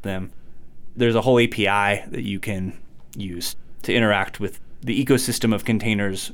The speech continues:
running on that host. Basically, that's it. You have a, a command line tool to use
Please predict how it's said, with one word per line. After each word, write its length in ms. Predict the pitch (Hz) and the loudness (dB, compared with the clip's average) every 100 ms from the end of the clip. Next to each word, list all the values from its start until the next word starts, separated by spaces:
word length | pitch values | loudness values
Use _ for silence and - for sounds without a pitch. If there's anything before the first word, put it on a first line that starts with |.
| - | -2
running 300 | 110 104 98 | 0 2 2
on 140 | 92 | 0
that 160 | 95 - | -2 -4
host. 360 | 90 90 - - - - - - - - | -6 -6 -8 -10 -10 -10 -10 -10 -8 -4
Basically, 420 | - 135 131 127 107 | 2 2 2 2 4
that's 220 | 110 - | 4 2
it. 200 | 110 80 | 0 0
You 140 | 101 104 | -4 0
have 180 | 113 | 2
a, 200 | 110 107 - | 2 2 0
a 60 | |
command 420 | - 104 110 123 | -2 2 4 4
line 200 | 117 113 | 4 4
tool 360 | 104 117 110 101 | 2 0 2 2
to 120 | - | 2
use 540 | 101 101 101 101 98 | 2 4 4 4 0